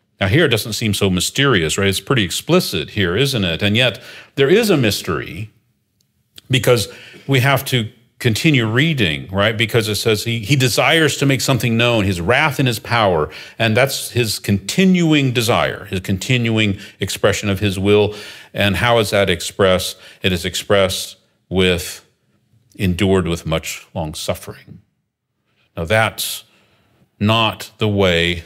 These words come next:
that we normally speak, particularly in the sense of endurance of God. Yes, he, he's long suffering, yes.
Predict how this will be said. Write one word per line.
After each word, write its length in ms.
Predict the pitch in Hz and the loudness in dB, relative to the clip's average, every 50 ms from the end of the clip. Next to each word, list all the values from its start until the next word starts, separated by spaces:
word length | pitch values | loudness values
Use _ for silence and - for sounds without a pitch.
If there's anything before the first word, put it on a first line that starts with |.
| _ _ | _ _
that 140 | - 78 85 | -10 -8 -6
we 100 | 92 90 | -6 -4
normally 800 | 87 87 95 104 107 104 101 95 90 90 87 85 82 82 87 - _ | -2 -2 0 0 0 0 0 -2 -2 -4 -4 -4 -6 -6 -8 -10 _
speak, 480 | _ - - - - - 95 87 85 - | _ -16 -16 -16 -8 -6 -6 -6 -6 -8
particularly 840 | - 87 - - - 117 110 - 101 82 87 85 85 85 85 85 82 | -10 -10 -10 -8 -12 -12 -8 -8 -8 -6 -6 -6 -6 -6 -6 -8 -8
in 180 | 82 80 80 80 | -6 -6 -8 -8
the 80 | 80 | -8
sense 300 | 80 - - 87 90 - | -10 -10 -12 -12 -12 -12
of 80 | - 71 | -12 -10
endurance 640 | 82 85 82 78 190 180 90 80 76 73 71 - - _ | -8 -8 -6 -4 -4 -4 -4 -4 -6 -8 -10 -14 -12 _
of 200 | - 85 80 - | -8 -8 -8 -6
God. 400 | - 92 90 87 76 71 - 92 | -6 -4 -4 -4 -4 -6 -4 -2
Yes, 440 | 107 98 87 - - - - - _ - | -2 -2 -2 -4 -8 -12 -14 -18 _ -16
he, 100 | - 92 | -16 -14
he's 320 | - - 104 101 95 - | -14 -8 -6 -6 -6 -2
long 180 | - 98 95 92 | -2 -2 -2 -2
suffering, 560 | - - 104 101 - 95 73 57 - - - _ _ _ _ _ | -4 -4 -6 -6 -6 -8 -10 -10 -12 -16 -20 _ _ _ _ _
yes. 480 | - - 69 55 - - - - - | -10 -10 -8 -10 -10 -14 -18 -20 -20